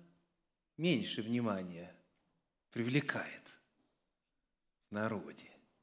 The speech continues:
чем вот дьявольщина. Вот это странно.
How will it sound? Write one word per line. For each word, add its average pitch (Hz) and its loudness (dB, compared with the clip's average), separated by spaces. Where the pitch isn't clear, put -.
чем 104 -4
вот 113 2
дьявольщина. - 6
Вот 113 -6
это 147 -2
странно. - -10